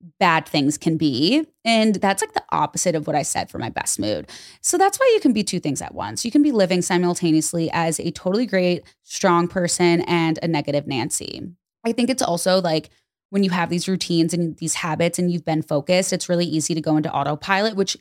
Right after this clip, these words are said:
actually can be a good thing because it gives you structure and it keeps you going. So I don't think it's like, "Oh, I'm a psychopath with a d-,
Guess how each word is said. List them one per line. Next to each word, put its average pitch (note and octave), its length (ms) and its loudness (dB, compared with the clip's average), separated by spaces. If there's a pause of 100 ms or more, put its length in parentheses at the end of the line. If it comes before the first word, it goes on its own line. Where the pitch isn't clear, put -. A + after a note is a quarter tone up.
actually F#3+ 360 -4
can E3 320 -2
be D#3 160 -2
a B2+ 80 -4
good D3+ 240 -6
thing B3 360 0
because E3 600 0 (360)
it A3 120 0
gives G#3 220 2
you A3 80 2
structure E3+ 540 0
and E3 80 2
it D3+ 80 -4
keeps - 240 -8
you F3+ 80 -2
going. C#3+ 680 0 (120)
So A3+ 160 4
I G#3+ 80 4
don't A3 200 0
think F3+ 280 0
it's F3 180 -4
like, D3 400 0
"Oh, E3+ 240 6
I'm D#3 340 2
a E3 60 -4
psychopath D#3 640 0
with D3+ 140 -2
a - 60 -2
d-, F3 180 0